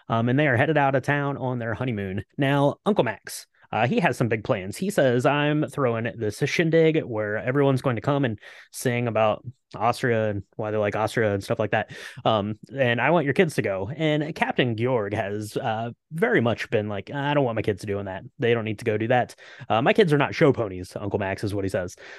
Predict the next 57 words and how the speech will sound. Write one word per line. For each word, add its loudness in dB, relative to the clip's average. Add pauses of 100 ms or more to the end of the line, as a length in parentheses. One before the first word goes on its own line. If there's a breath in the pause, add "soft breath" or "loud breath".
(120)
Um, 2
but 4
when 0
he 2
goes 6
on 2
to, 0
uh, 0 (300)
goes 2
out 2
to 2
do 0
the 0
honeymoon, -2 (280 loud breath)
uh, 6
Max 0
is -18
gonna 2
sign 0
the -2
kids -2
up 0 (140)
to -6
do 4
it 0
anyway. 0
And -2
also, 2
bad -4
news, -2
Nazis -2
are -2
coming 0
into -4
town. -2 (260 loud breath)
Uh, 6
they 4
said, 2
"Austria, 2
you're 2
ours 4
now." 0 (280 soft breath)
Uh, 4
so 0
everyone 0
is -4
going 2
to -8
go 0 (120)
to -4
do 0
this -2
thing. -2
It's -8
going 0
to -12
be -4